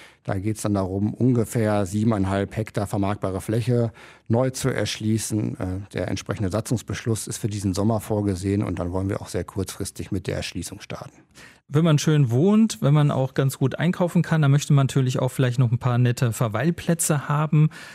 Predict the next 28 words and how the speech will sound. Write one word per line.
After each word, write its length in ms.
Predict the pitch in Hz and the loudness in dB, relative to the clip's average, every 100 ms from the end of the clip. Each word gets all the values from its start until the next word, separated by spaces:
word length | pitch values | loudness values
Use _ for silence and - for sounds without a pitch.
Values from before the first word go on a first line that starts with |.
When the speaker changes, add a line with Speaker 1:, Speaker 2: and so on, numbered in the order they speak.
| - - | -10 0
Speaker 2:
ähm, 600 | 131 131 131 131 135 127 | 4 6 6 6 6 4
wo 80 | 117 | 2
man 120 | 113 | 0
sich 140 | 110 113 | 0 -2
vielleicht 200 | 117 117 | 0 0
mal 100 | 117 | 0
kurz 200 | 135 120 | 0 0
ausruhen 480 | 165 156 - 151 139 | 0 -2 2 4 4
kann 240 | - 139 | 2 0
oder 200 | 131 117 | 2 0
wo 80 | 117 | 0
man 140 | 113 | 0
auch 100 | 107 | 0
einfach 320 | 143 120 139 - | -2 -2 -2 0
hingehen 380 | 175 147 139 | 2 4 2
kann 240 | 135 135 127 | 2 0 0
zum 160 | 123 | 0
Spazieren. 640 | 110 123 - - 160 151 143 - - - - | 0 -2 -2 2 2 4 0 -6 -20 -20 -4
Ähm, 460 | 131 139 139 135 | 0 2 4 4
da 100 | 123 | 2
bietet 260 | 117 139 131 | 2 2 2
sich 120 | 135 | 2
natürlich 440 | 123 117 - 123 - | 2 0 0 -2 0
in 220 | 131 123 | 0 0
Strahlen 340 | - 123 123 | 0 -2 0
der 120 | 117 | 0
Stadtgarten 720 | 107 135 - - 160 175 170 160 | 0 -4 -4 -2 -2 0 0 0
an. 220 | 170 | 0